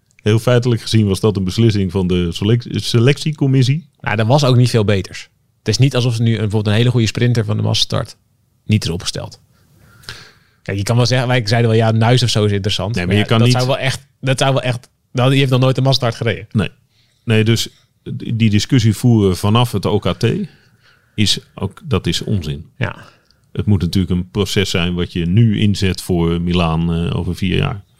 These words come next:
Speaker 2: Ja.
Speaker 1: Hoe gaan we dingen doen? Hoe pakken we het aan? Vinden we het interessant om, om type Nuis? Weet je, er, z-, er zijn hartstikke veel, eh, eh, jonge, of veel, met z'n, een aantal jonge, sterke sprinters.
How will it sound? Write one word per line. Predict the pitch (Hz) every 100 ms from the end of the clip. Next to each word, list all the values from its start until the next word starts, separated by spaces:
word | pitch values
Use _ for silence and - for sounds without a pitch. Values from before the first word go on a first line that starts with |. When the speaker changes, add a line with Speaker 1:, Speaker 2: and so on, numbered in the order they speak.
| _ - - - -
Speaker 2:
Ja. | 107 - _ _
Speaker 1:
Hoe | - 76
gaan | 76 76
we |
dingen | 87 95
doen? | 95 107 98
Hoe | 85
pakken | 87 85
we | 82
het | 85
aan? | 92 95 98 -
Vinden | 120 113
we |
het | 92
interessant | 85 90 101 92
om, | 90 85 -
om | 90 85 - _ _ _ _
type | - 120 92
Nuis? | 90 80 85 - - -
Weet | - 110
je, | 151
er, | 139
z-, |
er | 147 151
zijn | 151 151
hartstikke | 151 156 127
veel, | 120 113 104 101
eh, | 98 92
eh, | 98 95 95
jonge, | 110 101 -
of | -
veel, | - 71 85
met | 90 95
z'n, | 123
een | 120
aantal | 135 110 104
jonge, | 113 107
sterke | - 120 104
sprinters. | 92 - 127 131 -